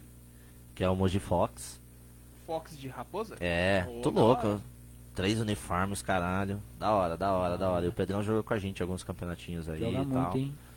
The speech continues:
Speaker 1: E, cara, foda. Ô, mas eu, cara, eu, eu quero colocar uma ideia aqui na mesa aqui.
Speaker 2: Bora.
Speaker 1: E,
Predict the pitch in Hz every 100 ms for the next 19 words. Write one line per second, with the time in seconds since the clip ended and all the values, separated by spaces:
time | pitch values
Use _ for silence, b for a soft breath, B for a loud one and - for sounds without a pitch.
0 | B B B - 85 87 87 85 - 92
1 | 92 - - - 82 80 78 b b b
2 | - 135 135 175 - - - 160 127 135
3 | 135 - 147 165 170 180 175 170 175 196
4 | 131 113 104 - 104 98 98 92 90 -
5 | 98 131 135 120 120 185 170 98 98 95
6 | 92 90 85